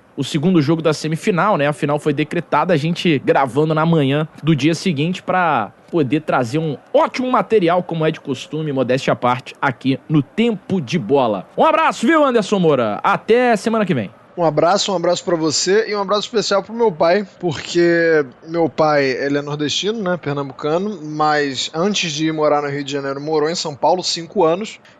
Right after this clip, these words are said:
Speaker 2: Então meu pai tem dois times, meu pai é palmeirense e flamenguista.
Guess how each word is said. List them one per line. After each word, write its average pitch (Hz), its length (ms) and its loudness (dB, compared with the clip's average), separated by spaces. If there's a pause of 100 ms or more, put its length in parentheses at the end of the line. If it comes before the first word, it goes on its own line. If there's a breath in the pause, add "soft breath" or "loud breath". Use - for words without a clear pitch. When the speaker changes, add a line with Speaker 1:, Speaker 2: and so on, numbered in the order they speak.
(120)
Speaker 2:
Então 185 120 -4
meu 202 160 0
pai 220 160 2
tem 220 160 -2
dois 226 260 2
times, 190 240 -4
meu 156 180 -4
pai 170 380 2
é 175 160 2
palmeirense 185 720 0
e 196 140 2
flamenguista. 185 760 -2